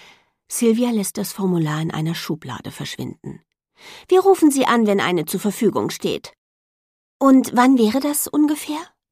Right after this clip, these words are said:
erkundige ich mich und hoffe, nicht zu aufgeregt zu klingen. "Kann ich Ihnen nicht sagen."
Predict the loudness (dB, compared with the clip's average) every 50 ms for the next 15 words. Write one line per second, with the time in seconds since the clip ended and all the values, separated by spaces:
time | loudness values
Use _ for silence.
0 | _ _ -16 -14 -8 -2 -2 -2 -2 -2 -4 -6 -6 -4 -4 -4 -4 -4 -4 -8
1 | -10 -10 -10 -10 -10 -8 -6 -4 -4 -4 -6 -6 -8 -8 -6 -6 -6 -6 -8 -12
2 | -14 -12 -12 -12 -12 _ -14 -14 -12 -10 -10 -8 -8 -8 -10 -12 -14 _ -20 -20
3 | -20 -20 _ _ _ _ _ _ _ _ -6 0 4 4 4 4 4 4 4 6
4 | 6 4 4 2 0 0 2 2 2 0 -2 -4 -8 -8